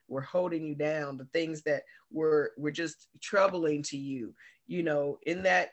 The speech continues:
in that, uh, shampoo piece, she said, "Shampoo away the buildup of an unforgiving attitude."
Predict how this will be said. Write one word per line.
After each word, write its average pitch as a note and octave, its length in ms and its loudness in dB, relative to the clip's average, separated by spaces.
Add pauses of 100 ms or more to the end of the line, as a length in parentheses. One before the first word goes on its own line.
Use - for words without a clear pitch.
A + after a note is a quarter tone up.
in F#3 160 -4
that, F3 220 0 (180)
uh, C#3+ 240 2
shampoo G3 600 0
piece, E3 420 -6
she F#3+ 160 -6
said, F3 400 0
"Shampoo A3 560 0
away E3+ 560 4 (340)
the E3 100 -2
buildup E3 760 8 (300)
of E3+ 180 4
an E3 200 0
unforgiving E3+ 760 0
attitude." F#3+ 640 -4